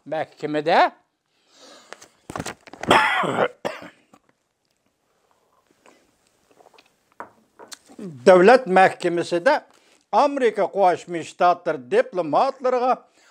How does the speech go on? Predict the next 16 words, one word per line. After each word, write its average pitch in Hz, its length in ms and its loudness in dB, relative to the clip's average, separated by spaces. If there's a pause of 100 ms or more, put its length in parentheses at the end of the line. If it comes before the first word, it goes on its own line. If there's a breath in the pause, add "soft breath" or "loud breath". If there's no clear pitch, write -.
(120)
Ак 196 240 0
сарайга 185 480 2
кергәндән 165 720 -2
бер-ике 202 400 -4
төнҗә 247 480 -2
кытымлык 175 640 -4 (320 soft breath)
сиясәт 175 800 2
ноткын 151 580 -6
элан 196 400 -2
кылды. 165 320 -10 (2500 soft breath)
Президент 170 640 6
Джо 302 260 8
Байден 202 560 0
ноткыда 156 600 -4
мондак 262 640 -4
күрсәтте. - 560 -8